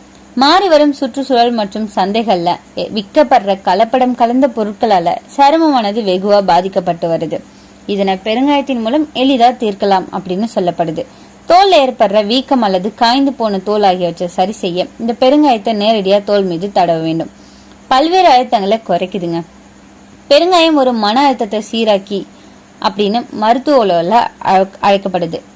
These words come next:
இதற்கு காரணம் மன அழுத்தத்தை போக்குவதில் முக்கிய பங்கு வகிச்சு, அதனை சார்ந்த பல உடல்நல பாதிப்புகளால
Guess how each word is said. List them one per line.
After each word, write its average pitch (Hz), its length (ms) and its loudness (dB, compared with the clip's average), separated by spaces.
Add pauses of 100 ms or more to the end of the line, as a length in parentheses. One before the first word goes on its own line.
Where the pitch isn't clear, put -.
இதற்கு 185 400 -8
காரணம் 262 520 0
மன 240 240 0
அழுத்தத்தை 277 340 0
போக்குவதில் 240 580 0
முக்கிய 269 380 0
பங்கு 220 240 -2
வகிச்சு, 196 460 -4 (320)
அதனை 220 300 -2
சார்ந்த 285 460 2
பல 285 420 4
உடல்நல 262 320 2
பாதிப்புகளால 196 760 0